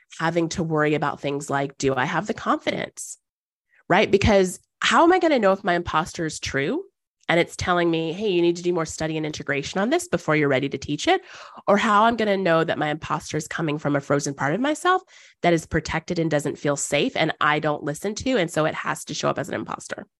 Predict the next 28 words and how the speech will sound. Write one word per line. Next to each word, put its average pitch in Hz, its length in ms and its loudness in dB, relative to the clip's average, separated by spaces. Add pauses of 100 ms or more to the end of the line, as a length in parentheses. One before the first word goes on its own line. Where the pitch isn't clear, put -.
(300)
How 180 160 0
am 214 80 2
I 226 60 4
gonna 254 160 2
know? 349 280 -2 (400)
Well, - 320 2 (580)
unless 139 360 0
I 165 100 4
meet 185 200 0
my 196 140 -2
freeze, 254 640 -2
I'm 170 180 0
not, 156 240 -4 (720)
right? 151 400 4
And 196 160 0
so 208 240 2
these, 214 440 -4
these 202 300 -4
ways 226 380 2
that 170 260 2 (120)
l-, 170 240 -8
looking 220 600 0
at 160 480 0
things 175 460 0 (400)
not 170 400 2
from 220 320 -2
the 185 100 -2
story 156 680 -2